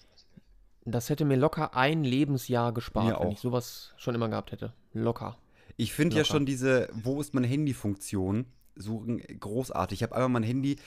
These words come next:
Speaker 2: äh, im, im Fressnapf verloren. Ist mir aus der, aus der Tasche gefallen. Und ich kam nach Hause und hab gesa-, ges-, gesucht, gesucht, gesucht.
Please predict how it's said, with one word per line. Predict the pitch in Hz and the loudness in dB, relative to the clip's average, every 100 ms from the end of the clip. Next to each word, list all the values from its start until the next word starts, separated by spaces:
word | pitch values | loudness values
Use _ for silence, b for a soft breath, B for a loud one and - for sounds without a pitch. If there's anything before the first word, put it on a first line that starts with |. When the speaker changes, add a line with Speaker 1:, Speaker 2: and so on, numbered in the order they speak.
| B B B _ | B B B _
Speaker 2:
äh, | 117 113 | 0 2
im, | 104 - 110 107 104 101 101 | 2 0 0 2 2 0 -2
im | - | -4
Fressnapf | 101 135 - 107 - | -6 -6 -2 -2 0
verloren. | 107 95 92 107 117 - - _ _ _ _ _ - - - | -2 0 0 0 -4 -18 -20 _ _ _ _ _ -20 -16 -8
Ist | 117 | 0
mir | 120 | 0
aus | 107 | 0
der, | - | -4
aus | 110 | -4
der | 120 | -4
Tasche | 127 - | -4 -4
gefallen. | 98 92 92 98 131 b b b b b b b _ _ - | -4 -2 0 0 -2 b b b b b b b _ _ -20
Und | - 120 | -6 -6
ich | 113 | -4
kam | 120 120 | 0 2
nach | 113 - | 2 0
Hause | 123 143 135 175 233 - | -2 0 -2 -4 -6 -6
und | 113 123 - - - - - - - 98 | -4 -4 -6 -18 -18 -16 -18 -18 -18 -12
hab | - 123 - | -8 -8 -8
gesa-, | 107 98 101 110 107 113 | -12 -10 -4 0 0 -2
ges-, | 113 - | -4 -4
gesucht, | 110 143 160 | -4 -4 -6
gesucht, | - 123 139 | -4 -4 -4
gesucht. | - 120 147 185 | -6 -2 -2 -4